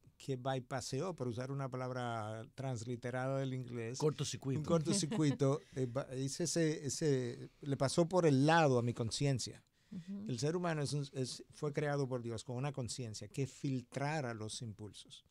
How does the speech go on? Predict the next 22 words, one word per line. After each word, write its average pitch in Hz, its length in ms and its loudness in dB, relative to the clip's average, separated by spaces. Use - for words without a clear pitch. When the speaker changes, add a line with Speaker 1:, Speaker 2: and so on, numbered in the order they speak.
Speaker 1:
Pero 131 200 0
los 123 240 -2
impulsos 139 500 -4
tipo 170 340 -4
imágenes, 127 800 -4
yo 123 160 -4
no 135 120 -2
puedo 139 220 0
filtrar 127 520 -4
porque - 240 -8
entran 127 260 0
demasiado 127 480 -6
rápido 120 480 -6
y 123 200 -4
son 156 520 0
muchos 170 520 0
también 113 600 -6
al 113 160 -6
mismo 120 400 -6
tiempo. 139 400 -4
Entonces 123 480 -4
mi 123 540 -6